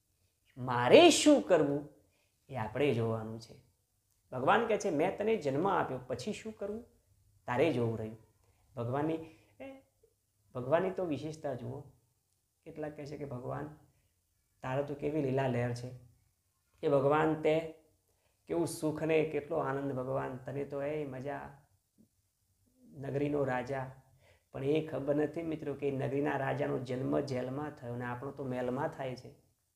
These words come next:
હે? જન્મ જેનો જેલમાં થાય અને અંત જેનો મહેલમાં થાય, વિચાર કરો એને શું કર્યું હશે, એ પરમાત્મા કેવું જીવન જીવ્યા હશે.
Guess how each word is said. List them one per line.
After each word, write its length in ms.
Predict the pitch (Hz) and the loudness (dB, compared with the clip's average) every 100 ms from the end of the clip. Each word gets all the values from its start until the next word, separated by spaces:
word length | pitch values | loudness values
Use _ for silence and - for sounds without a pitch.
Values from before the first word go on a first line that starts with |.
| _ _ 143 | _ _ -20
હે? 100 | - _ - - - 135 | -20 _ -20 -20 -14 -2
જન્મ 360 | 143 151 170 | 2 4 6
જેનો 300 | 160 160 156 | 6 6 4
જેલમાં 480 | 131 135 135 147 147 | 6 6 6 4 2
થાય 380 | 147 139 143 131 - _ _ - | 0 -6 -6 -6 -12 _ _ -14
અને 180 | 131 131 | -6 -2
અંત 280 | 135 147 143 | 0 2 0
જેનો 300 | 135 135 131 | 0 0 0
મહેલમાં 500 | 123 120 120 131 131 | 0 0 0 -2 -4
થાય, 320 | - 127 123 120 - _ _ - | -6 -10 -10 -14 -20 _ _ -14
વિચાર 340 | 127 151 160 | -8 -4 -4
કરો 160 | 156 151 | -2 0
એને 140 | 156 | 0
શું 280 | 147 147 208 | -4 -6 -8
કર્યું 300 | 127 123 120 | -6 -6 -6
હશે, 260 | 120 120 123 - _ _ _ - | -8 -12 -20 -20 _ _ _ -14
એ 40 | 160 | -4
પરમાત્મા 520 | - 143 175 - 190 | -2 0 -2 -4 -8
કેવું 320 | - 180 233 | -2 0 0
જીવન 280 | 143 151 185 | 2 4 4
જીવ્યા 340 | 139 131 123 | 4 2 0
હશે. 280 | 117 - 117 | -2 -6 -14